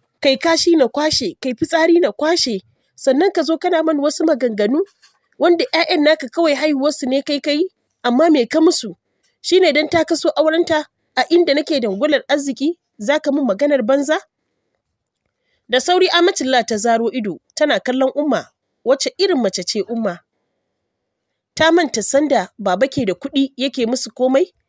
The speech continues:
Don Allah ya jarabce shi, shi ne har za ta yi waɗannan maganganu? Lallai rayuwa babu tabbas. Shi ma Baba a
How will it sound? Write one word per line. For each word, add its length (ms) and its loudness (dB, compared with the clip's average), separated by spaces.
Don 200 2
Allah 240 0
ya 100 0
jarabce 460 -2
shi, 160 -2
shi 220 0
ne 100 4
har 260 -2
za 160 2
ta 140 -2
yi 60 0
waɗannan 380 0
maganganu? 540 -2
Lallai 500 2
rayuwa 400 0
babu 240 -2
tabbas. 520 -8
Shi 200 0
ma 140 4
Baba 240 2
a 80 -4